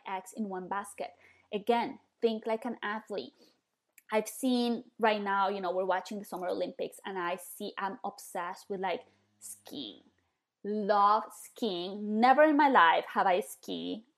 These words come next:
nor would I, because I'm a chicken and I'm not gonna,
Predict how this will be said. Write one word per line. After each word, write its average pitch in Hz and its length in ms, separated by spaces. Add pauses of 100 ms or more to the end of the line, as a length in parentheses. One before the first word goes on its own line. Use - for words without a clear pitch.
(140)
nor 214 520
would 240 200
I, 185 500
because 214 440
I'm 202 140
a 208 60
chicken 196 420
and 196 120
I'm 202 160
not 202 160
gonna, 208 280